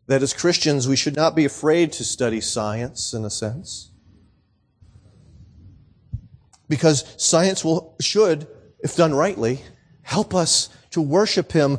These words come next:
because we understand more of the creation and how He has made it. For instance, uh, two books by Paul Brand and Phil Yancey,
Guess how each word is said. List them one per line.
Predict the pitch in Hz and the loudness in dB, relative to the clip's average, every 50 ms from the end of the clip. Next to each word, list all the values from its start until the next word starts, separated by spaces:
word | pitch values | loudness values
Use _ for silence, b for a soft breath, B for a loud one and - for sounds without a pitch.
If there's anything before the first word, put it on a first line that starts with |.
| B B B | B B B
because | - - - 160 | -2 0 2 4
we | 147 165 | 4 4
understand | - 175 180 175 170 - - - - 175 180 180 170 | 2 2 2 2 0 0 0 0 2 2 2 2 2
more | 160 156 156 175 185 196 | 0 0 2 4 4 4
of | 175 | 4
the | 160 185 | 2 0
creation | - - 180 165 160 170 175 175 - - 180 175 165 B B B B | -2 0 0 2 2 2 2 2 0 0 0 0 0 B B B B
and | - 143 147 | -2 -2 0
how | 127 165 165 170 180 | 2 2 4 4 4
He | 160 151 165 151 | 2 0 2 2
has | 143 131 113 | 2 2 0
made | 127 127 131 139 151 156 127 | -2 -2 -2 -2 -2 -2 -2
it. | 98 87 - - - - - - _ _ _ _ _ _ _ _ _ _ _ _ _ _ _ _ _ _ _ _ _ _ _ _ _ _ - | -4 -4 -6 -8 -14 -18 -18 -18 _ _ _ _ _ _ _ _ _ _ _ _ _ _ _ _ _ _ _ _ _ _ _ _ _ _ -8
For | - 131 131 | -4 -2 0
instance, | 135 131 - - 113 92 90 - - - | 0 0 -2 -2 -4 -4 -4 -6 -4 0
uh, | 113 104 98 95 95 | 2 2 2 2 0
two | - - 160 151 | 0 0 2 2
books | 127 147 151 147 - - | 4 2 2 2 0 -2
by | - 120 110 110 107 104 | 0 0 2 2 2 0
Paul | 95 - - - - - 139 135 139 135 | -2 -6 -12 -12 -2 0 2 2 2 2
Brand | 123 123 120 123 123 123 120 120 120 120 117 110 | 0 -2 -2 -2 -2 -2 -2 -2 -4 -4 -6 -6
and | - 104 104 98 98 | -6 -6 -6 -6 -8
Phil | - - 131 120 120 | -6 -4 -2 -2 0
Yancey, | 113 117 120 117 110 - - 80 69 - | 0 0 -2 -2 -4 -4 -8 -8 -10 -12